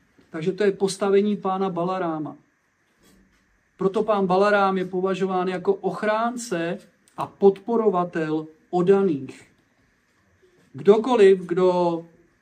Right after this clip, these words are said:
kdo se odevzdá pánu Balarámovi, jeho pokynům, kdokoliv, kdo se snaží uspokojit pána Balaráma, tak je šance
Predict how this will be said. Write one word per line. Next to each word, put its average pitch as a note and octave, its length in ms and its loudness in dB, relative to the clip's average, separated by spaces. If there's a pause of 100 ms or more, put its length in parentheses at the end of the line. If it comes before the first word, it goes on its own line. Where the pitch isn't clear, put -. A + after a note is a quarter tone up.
(220)
kdo F3+ 160 -2
se A3 160 -6
odevzdá F#3+ 600 -2
pánu F#3+ 340 -2
Balarámovi, F#3 840 -2
jeho E3 340 -4
pokynům, F#3+ 600 -6
kdokoliv, G3 440 2
kdo F#3 160 -2
se G3 160 -2
snaží F#3+ 380 -6
uspokojit F3+ 760 -6
pána F3 300 -4
Balaráma, F3 800 -4 (680)
tak E3+ 180 -10
je G#3+ 100 -8
šance G3+ 720 -2